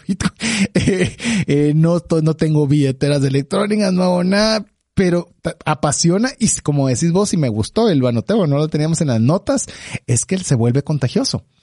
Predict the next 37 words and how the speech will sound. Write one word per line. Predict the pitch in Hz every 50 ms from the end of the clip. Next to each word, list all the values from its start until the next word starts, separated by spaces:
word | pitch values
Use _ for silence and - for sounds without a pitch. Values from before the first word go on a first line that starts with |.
| _ _ _ _ _
Hace | - 135 143 - 190 165
que | - 139 131
alguien | 135 147 147 156 160
ma-, | 151 143
es | 156 156
más, | 160 190 208 -
te | - 180
digo | 175 185 -
que | - 190
cuando | - 160 139 139 123 110
hablo | 120 139 170 185
de | 196 196
finanzas | 196 - 247 220 151 120 127 - 165 151 -
y | 170
cuando | 117 104 101 -
tengo | 120 135
la | 143
oportunidad | 139 - 143 127 - - 113 104 101 110 120 131 139
de | 123 104
hac-, | 95 95 - - -
de | - 120 107
extenderme | - - - - 143 123 104 98 110 120 131 139 147 143
en | 135
la | 123 107
temática, | - 104 104 117 131 123 160 - 110 107
no | 107 120 117
solo | - 135 127 131 120
cuarenta | - - - 104 110 104 -
y | 104
cinco | 104 131 127 127 117
minutos | 117 117 120 - - 123
rápido | - 123 131 127 - 123 110 -
para | 110 104
hablar | 101 107 113 120 123
de | 131 127
cualquier | - 101 92 - 131 - -
cosa, | - 151 - - 196 180